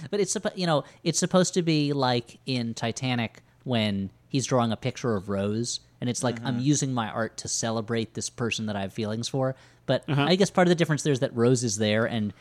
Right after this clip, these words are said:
Speaker 1: as she, she requests that he draw her like one of his French girls,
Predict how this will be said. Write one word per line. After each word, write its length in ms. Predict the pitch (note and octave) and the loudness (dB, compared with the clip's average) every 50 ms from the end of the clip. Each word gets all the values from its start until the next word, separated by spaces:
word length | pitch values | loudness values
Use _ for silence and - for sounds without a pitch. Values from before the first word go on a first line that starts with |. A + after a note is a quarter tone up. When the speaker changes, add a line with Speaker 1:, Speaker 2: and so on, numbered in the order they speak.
| - - _ _ _ | -18 -20 _ _ _
Speaker 1:
as 200 | - B2 B2 B2 | -2 0 0 2
she, 240 | - - E3 E3+ F3 - | 2 2 2 2 0 0
she 160 | - - D3+ | 0 0 0
requests 500 | D3+ D3 - - D3 G3 A3+ - - - | 2 0 2 2 4 4 2 2 -2 -4
that 120 | C#3 B2 | -4 -2
he 100 | A2 D3 | -2 -2
draw 280 | C#3 A#2 A#2+ A2 A2+ A#2+ | -2 0 0 2 2 2
her 140 | A#2+ C#3+ C3+ | 2 2 2
like 200 | C#3 D3 C#3 D3+ | 0 0 0 0
one 100 | D3 D3+ | 0 0
of 80 | D#3 | 0
his 100 | E3+ E3 | 0 0
French 300 | - - C#3+ E3+ A3 - | 0 0 -2 -2 -4 -4
girls, 380 | - - G#2 F2 E2+ F2 - | -2 -2 -2 -2 -4 -6 -10